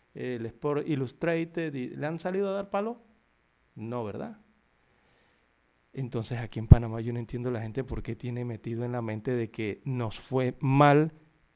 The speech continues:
en estos tres primeros partidos de la eliminatoria. Y yo todavía no termino de comprender eso. Es que no ven la tabla,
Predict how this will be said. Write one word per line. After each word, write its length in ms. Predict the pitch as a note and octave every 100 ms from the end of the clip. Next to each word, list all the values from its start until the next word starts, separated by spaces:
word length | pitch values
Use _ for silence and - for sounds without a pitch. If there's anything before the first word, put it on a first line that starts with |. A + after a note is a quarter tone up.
| -
en 320 | C#3+ D3 E3 - -
estos 500 | D3 C#3 D3+ C#3 -
tres 200 | C3+ -
primeros 380 | C3 A#2+ A2+
partidos 440 | - A#2 - A2+ A#2+
de 80 | A2
la 80 |
eliminatoria. 800 | G#2+ G#2 G#2+ G#2+ G3 D#3 G2 A2 - _ _ _ _ _ _ _ _ _ -
Y 80 | G#2+
yo 140 | A#2
todavía 240 | B2 A2+
no 120 | A#2+ A#2+
termino 340 | A#2+ B2 B2+
de 80 | A#2+
comprender 460 | A#2+ A#2 A2+ A#2+
eso. 320 | D3+ D3+ G#2 - _ _ _
Es 140 | - -
que 120 | C#3+
no 200 | C3+ C3+
ven 180 | C#3+ C3+
la 160 | C3
tabla, 460 | C#3 C3 A#2+ A#2+